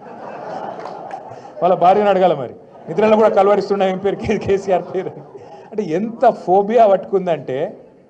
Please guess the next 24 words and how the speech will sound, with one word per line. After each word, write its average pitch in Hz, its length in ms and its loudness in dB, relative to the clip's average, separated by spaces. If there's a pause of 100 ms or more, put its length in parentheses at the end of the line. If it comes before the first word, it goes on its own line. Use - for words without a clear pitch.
(120)
ఎందుకు 233 240 -2
ఇంత 269 140 -2
భయం 247 320 0
నీకు? 254 180 -8 (840)
ఇప్పుడు 175 260 -10
నువ్వు 175 200 -2
ముఖ్యమంత్రి 170 520 -4
కావాలనుకున్నావు, 185 600 4
అబద్ధాలు 175 400 2
చెప్పినావు, 180 360 -6 (360)
నాలుగు 180 260 4
వందల 175 200 0
ఇరవై 170 160 2
అడ్డమైన 170 340 2
హామీలు 170 320 -2
ఇచ్చినావు, 190 300 -6 (360)
ప్రజలు 175 260 4
నమ్మినరు, 180 420 -2
ఓటేసిర్రు, 180 640 -2
నీకు 233 200 -2
అవకాశం 185 360 0
ఇచ్చిర్రు, 233 320 -8 (320)
పని 277 180 2
చేయి. 269 160 -4